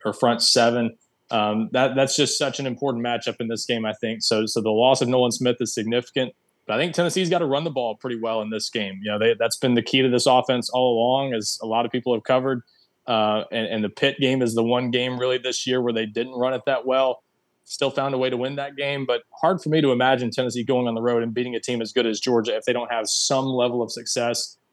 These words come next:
running the ball, even if it's just Hendon Hooker kind of producing the running game himself.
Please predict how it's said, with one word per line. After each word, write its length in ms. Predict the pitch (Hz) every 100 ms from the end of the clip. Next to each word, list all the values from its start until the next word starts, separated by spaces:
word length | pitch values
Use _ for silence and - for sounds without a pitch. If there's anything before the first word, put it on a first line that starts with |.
| -
running 260 | 123 123 123
the 60 |
ball, 260 | 120 123 123
even 220 | 123 120
if 100 | 120
it's 140 | 120 113
just 240 | 123 -
Hendon 260 | 127 117 107
Hooker 260 | 120 117 117
kind 140 | 131
of 80 | 120
producing 320 | 123 127 -
the 80 | 123
running 220 | 127 127
game 140 | 123 127
himself. 400 | 120 - 131 127